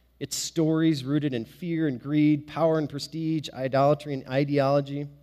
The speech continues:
We also have been deeply shaped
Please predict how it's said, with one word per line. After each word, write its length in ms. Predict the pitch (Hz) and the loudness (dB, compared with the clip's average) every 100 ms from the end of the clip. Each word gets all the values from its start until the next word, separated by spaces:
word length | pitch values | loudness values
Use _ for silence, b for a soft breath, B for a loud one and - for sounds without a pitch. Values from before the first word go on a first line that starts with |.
| _ _ _ _ _ _ _ _ _ _ _ _ _ _ - | _ _ _ _ _ _ _ _ _ _ _ _ _ _ -6
We 200 | 196 185 | -2 4
also 500 | 151 147 120 104 101 - _ | 4 4 -2 -6 -8 -20 _
have 160 | - 123 | -6 -4
been 180 | 127 113 - | -4 -8 -8
deeply 360 | 160 160 156 | -8 -4 -4
shaped 540 | 143 - 127 113 - | -2 -4 -4 -6 -12